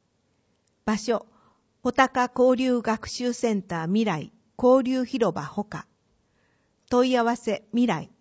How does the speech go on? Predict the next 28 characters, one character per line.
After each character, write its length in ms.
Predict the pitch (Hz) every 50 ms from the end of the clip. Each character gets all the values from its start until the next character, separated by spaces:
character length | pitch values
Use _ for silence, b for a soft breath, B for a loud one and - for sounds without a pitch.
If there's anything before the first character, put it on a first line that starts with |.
| _ _ _ _ _ _ _ _ _ _ -
電 300 | 208 240 247 240 233 226
話 160 | 220 202 -
八 400 | - - 214 214 214 - 247 262
四 300 | 254 247 240 233 226 226
の 160 | 226 226 - -
零 300 | - 202 233 240 233 240
一 260 | 233 226 233 - 185 180
一 300 | 175 175 - 185 185 175
一、 320 | 175 175 - - - - _ _ _ _
フ 80 | _ -
ァ 60 | 262
ッ 40 | 262 - _
ク 100 | - -
ス 100 | - - -
八 340 | - 180 196 - - 233 247
四 260 | 240 233 226 220 220
の 160 | 214 202 -
零 300 | - 202 226 233 240 240
一 420 | 226 226 226 226 208 - - 175 -
一 320 | - 190 - - - 208 190
六。 380 | 180 180 170 - - - - _ _ _ _ _ _ _ _ _ _ _ _ _ _ _ _ _ _ _ _ _ _ _ _ _ _ _ _ _ _ _ -
八 260 | 247 247 - - 294
の 160 | 277 254 202
三 420 | 180 - - 190 180 175 165 175 - _ _
文 260 | - 185 233 240 247 240
化 160 | - 226 233
施 140 | - - -
設。 420 | - 170 170 - - - - _